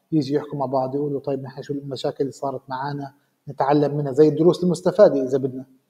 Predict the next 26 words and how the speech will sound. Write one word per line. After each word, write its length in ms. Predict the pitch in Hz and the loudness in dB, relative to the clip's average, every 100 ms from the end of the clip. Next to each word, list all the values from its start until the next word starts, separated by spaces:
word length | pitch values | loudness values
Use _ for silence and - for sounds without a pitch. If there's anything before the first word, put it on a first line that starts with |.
| _ _ _ 147 | _ _ _ -6
من 60 | |
هذا 200 | 139 143 | 0 2
الموضوع. 520 | 135 135 139 143 - - _ _ _ _ _ _ _ _ _ _ _ _ | 2 0 2 0 0 -14 _ _ _ _ _ _ _ _ _ _ _ _
آه، 1000 | 151 143 143 139 139 135 135 135 135 123 | 0 2 2 2 0 0 -2 -4 -4 -6
والشغلات 520 | - 131 156 143 170 151 | -8 0 2 6 4 4
اللي 180 | 147 | -4
كويسة 400 | 139 156 185 180 | -2 4 4 2
اللي 120 | 139 131 | -4 -6
عملناها، 720 | 139 147 156 135 147 160 - _ - | -6 -6 -4 -4 -6 -10 -20 _ -18
نشوف 260 | 131 185 175 | -4 -4 -2
إذا 180 | 147 | -2
في 160 | 151 208 | 0 0
طريقة 400 | 196 165 175 160 | 0 2 2 0
نقدر 340 | 160 160 165 160 180 | -6 -4 -4 -6 -12
نطور 460 | 156 196 202 170 | -2 2 4 2
منها 260 | 151 147 139 | 0 -4 -4
برضو، 260 | 135 139 | -4 -4
بما 240 | 147 135 156 | -4 -4 -6
إنه 140 | 147 | -6
هاي 200 | 139 143 | -6 -4
عجلتنا 460 | 127 139 135 151 135 | -4 -2 0 -2 -4
وحسنتنا 720 | - 151 - 147 143 - 160 - _ _ _ | -10 -14 -8 -8 -8 -12 -16 -16 _ _ _
ولقيناها 400 | 151 165 175 147 | 0 2 2 0
كثير 240 | 135 185 | 2 0
ممتازة، 500 | 160 147 165 156 196 - _ _ | 0 -4 -2 0 -2 -6 _ _
طب 160 | 156 | -6